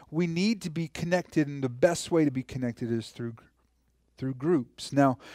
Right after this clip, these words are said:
I want to define to you today what it means to be cared for in the last five minutes of our time together. There's different ways that you will need care. One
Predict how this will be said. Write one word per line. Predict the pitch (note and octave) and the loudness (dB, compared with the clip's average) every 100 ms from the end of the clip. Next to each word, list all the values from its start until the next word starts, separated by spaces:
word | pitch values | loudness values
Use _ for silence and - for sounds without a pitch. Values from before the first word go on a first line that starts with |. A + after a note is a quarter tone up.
| - - | -16 2
I | D3 | 4
want | A3 B3+ | 6 4
to | A#3+ | 0
define | F3+ E3+ - G#3 G3+ G#3 F#3+ | -2 -4 4 6 6 4 0
to | - D3+ | -8 -6
you | B2 A#2 A#2 C3+ _ _ _ _ _ _ _ | -4 -4 -4 -10 _ _ _ _ _ _ _
today | - C#3 D3 D3 | -10 2 6 6
what | C#3+ E3+ F#3 | 8 8 8
it | D3 | 4
means | D#3+ D3+ D3 - | -6 -6 -8 -4
to | C#3+ | -4
be | C3 | -4
cared | - - C3+ A#2 - | -6 0 0 0 -8
for | - F#2 - _ _ _ _ _ _ - | -16 -16 -20 _ _ _ _ _ _ -8
in | C3 | 0
the | |
last | B2 C3 C3 - | 2 2 0 -4
five | - C3 B2+ B2+ | -2 2 2 2
minutes | C3+ B2 A#2+ - - - - - | -2 -2 -4 -8 -14 -16 -20 -6
of | A#2 A#2 | -4 -2
our | A2+ | -4
time | - A#2 G#2+ G#2+ | -4 -4 -4 -6
together. | - A2 G#2 F2+ - _ _ _ - - | -10 -4 -4 -6 -14 _ _ _ -20 -8
There's | D3 D#3 C3+ | 0 2 2
different | - A3+ C4 G3+ | 2 2 2 0
ways | E3+ D#3+ E3 - | 6 6 6 0
that | - C3 | -10 -12
you | C#3 G3 | -10 -6
will | F#3 | -4
need | D#3+ D#3 D#3 C3+ - | -4 -6 -10 -12 -8
care. | - C3+ G#2 G#2 | -2 -2 -2 -8
One | C3+ F3+ A3 A3 G#3 | -10 -2 0 0 -2